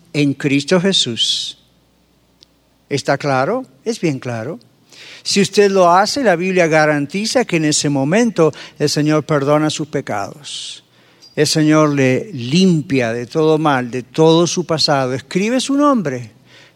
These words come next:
y ya lo tiene registrado en los cielos. La Biblia dice que los ángeles se gozan por un pecador que se arrepiente.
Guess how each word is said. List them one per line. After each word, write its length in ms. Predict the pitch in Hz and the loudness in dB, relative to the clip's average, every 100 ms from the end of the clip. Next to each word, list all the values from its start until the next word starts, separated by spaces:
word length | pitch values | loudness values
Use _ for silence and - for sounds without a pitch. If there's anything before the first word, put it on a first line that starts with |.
| - | -4
y 80 | |
ya 140 | 135 147 | 2 4
lo 100 | 160 | 2
tiene 240 | 175 156 | 0 0
registrado 520 | 147 147 151 - 156 | -2 -4 -8 -2 -2
en 60 | 147 | -2
los 140 | 139 | -4
cielos. 460 | - 143 127 123 - - - | -2 -2 -2 -4 -10 -16 -10
La 100 | 127 | -4
Biblia 200 | 143 151 | 0 2
dice 280 | 175 165 196 | 2 2 0
que 100 | 208 | 2
los 220 | 226 226 | 2 2
ángeles 800 | 240 233 202 175 131 127 - - - - | 2 2 0 0 -2 0 -2 -4 -10 -6
se 240 | - 175 | 0 2
gozan 440 | 160 190 180 151 135 | 4 2 2 0 0
por 160 | 139 | -2
un 120 | 147 165 | -2 -2
pecador 440 | 175 160 151 147 | -2 0 -2 -2
que 100 | 151 | -6
se 120 | - | -6
arrepiente. 680 | 131 127 135 113 110 123 | -6 -6 -6 -8 -10 -14